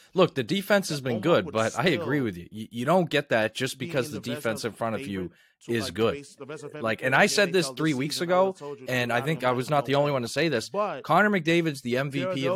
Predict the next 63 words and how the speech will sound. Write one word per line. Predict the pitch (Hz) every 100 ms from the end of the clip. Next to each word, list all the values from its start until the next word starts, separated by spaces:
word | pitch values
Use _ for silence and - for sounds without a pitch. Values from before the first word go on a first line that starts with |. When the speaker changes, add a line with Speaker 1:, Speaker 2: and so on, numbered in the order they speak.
| 120
Speaker 2:
those |
Speaker 1:
N | 123
H | 120 -
L. | 123 156
Speaker 2:
knuckleheads | 151 143
that | 139
will | 127
Speaker 1:
Linus | 240 247
Speaker 2:
say | 214
that, | 240
Speaker 1:
Ullmark | 180 165
has | 147
a | 147
Speaker 2:
well, |
Speaker 1:
real | 175 180
case | 185 170
Speaker 2:
he's |
Speaker 1:
for | 143
Speaker 2:
not |
Speaker 1:
being | 165
Speaker 2:
gonna | 117
be |
Speaker 1:
second. | 139 120 127
Speaker 2:
as | 113
because | 123 104
of | 92
Speaker 1:
Like, | 113
Speaker 2:
defense, | 110 127 104
Speaker 1:
I, |
I |
Speaker 2:
but | 117
Speaker 1:
mean, | 117
he | 135 214
was | 139 113 -
Speaker 2:
I | 139
think | 139
Speaker 1:
leading | 185 165
Speaker 2:
it's | 120
Speaker 1:
all | 139
Speaker 2:
a | 180
Speaker 1:
three | 180
of | 175
those | 165 160
Speaker 2:
huge |
Speaker 1:
categories. | 165 156 156 160 123
Speaker 2:
thing. |
Speaker 1:
Last | 123 165 -
guy | 175
to | 170
do | 131 147
it | 139
win | 131
the | 139 135
M | 143
V | 143
P | 139 143 139 _ _
was | 120 117
Carey | - 143 135
Price | - 131 139 123
in | 107
twenty | 131 139
fifteen. | 127 135 - 131 123 131 _ _
So, | - 143 127 104